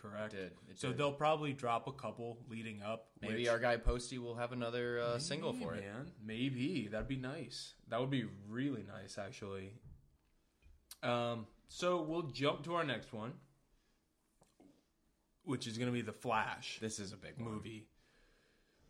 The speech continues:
Speaker 2: I
Speaker 1: with
Speaker 2: think this
Speaker 1: Ezra Miller, but also with probably a bunch of other people playing the Flash.
Speaker 2: Yeah, what's, um, <clears throat> what's his name from,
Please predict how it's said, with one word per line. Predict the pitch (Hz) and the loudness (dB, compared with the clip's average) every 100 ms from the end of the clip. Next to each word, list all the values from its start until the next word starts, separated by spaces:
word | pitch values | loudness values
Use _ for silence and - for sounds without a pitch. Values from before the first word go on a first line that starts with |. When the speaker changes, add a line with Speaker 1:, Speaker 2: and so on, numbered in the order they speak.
| - | -2
Speaker 2:
I | 160 | 4
Speaker 1:
with | 127 | 6
Speaker 2:
think | 127 | 8
this | 135 | 8
Speaker 1:
Ezra | 131 | 6
Miller, | 139 160 123 113 117 - _ _ _ _ _ - _ | 8 8 8 4 0 -8 _ _ _ _ _ -20 _
but | 127 123 117 - - | -2 0 0 -4 0
also | 135 139 135 135 120 110 110 - | 6 6 6 4 4 2 -2 0
with | 120 110 - - _ _ - - - _ _ _ - | 2 2 0 -16 _ _ -20 -20 -20 _ _ _ -4
probably | 147 147 | 0 2
a | 135 | 2
bunch | - 120 120 | 4 4 4
of | 139 | 0
other | 120 120 | 0 0
people | - 135 147 | -2 -2 0
playing | 151 160 | -2 -4
the | 165 | -6
Flash. | 185 180 175 - - _ _ _ _ _ - | -6 -6 -6 -14 -20 _ _ _ _ _ -2
Speaker 2:
Yeah, | 117 98 | 0 2
what's, | 98 120 - 117 | 2 2 0 2
um, | 113 113 113 107 104 98 - - | 4 6 4 4 2 -2 -8 -6
<clears throat> | - 123 101 - _ _ | -2 -2 -4 -14 _ _
what's | - 107 | -6 -4
his | 101 | -2
name | 101 98 | 0 -2
from, | 95 104 90 87 | -2 -4 -2 -6